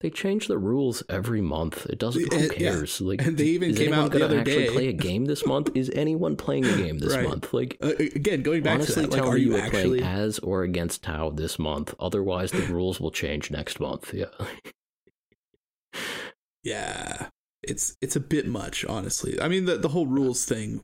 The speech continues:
Speaker 2: for anybody that plays forty K is a joke.
Speaker 1: Yeah.
Speaker 2: Like, because it, it, it really is the thing, like, uh, the, what it,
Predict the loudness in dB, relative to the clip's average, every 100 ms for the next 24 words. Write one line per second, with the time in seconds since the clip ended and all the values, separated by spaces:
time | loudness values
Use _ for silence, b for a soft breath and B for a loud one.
0 | -6 -6 -8 -8 0 2 4 4 2 0
1 | -2 -4 -2 -4 -2 -2 -2 -2 -6 -4
2 | -2 -2 -4 -8 _ -4 -4 -6 -10 -14
3 | _ _ _ _ _ _ _ _ -4 -4
4 | -2 -2 -2 -6 _ _ _ _ -4 0
5 | 2 0 0 -2 0 0 2 4 2 2
6 | -2 -2 -2 -2 -4 -2 -2 -2 -2 -2
7 | -2 -2